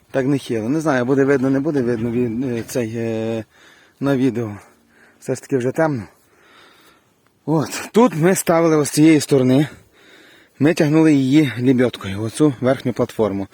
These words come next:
А через що ми її тягнули лебідкою? Через те, що вона була ще не повністю укомплектована. І тут взаді важелів в нас нема.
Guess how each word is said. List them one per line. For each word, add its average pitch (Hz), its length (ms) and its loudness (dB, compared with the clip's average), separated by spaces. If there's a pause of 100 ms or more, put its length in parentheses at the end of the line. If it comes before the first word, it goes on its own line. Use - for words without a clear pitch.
(300)
А 117 100 -4
через 123 240 0
що 190 120 2
ми 190 80 4
її 185 120 4
тягнули 175 380 4
лебідкою? 156 580 2 (440)
Через 123 200 -2
те, 165 120 0
що 156 120 -4
вона 147 140 2
була 139 180 2
ще 139 120 -2
не 135 80 2
повністю 135 400 0
укомплектована. 160 720 0 (460)
І 131 100 0
тут 131 220 0
взаді 120 520 0 (1900)
важелів 113 520 0 (200)
в 120 40 -4
нас 143 220 0
нема. 123 240 0